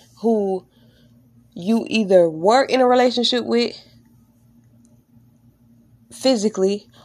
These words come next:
or this is a man who is interested in you or was interested in you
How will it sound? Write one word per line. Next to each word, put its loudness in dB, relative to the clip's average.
or 4
this -2
is -4
a 2
man 2
who -2
is -2
interested 0
in 0
you -6
or -2
was 2
interested -4
in -4
you -8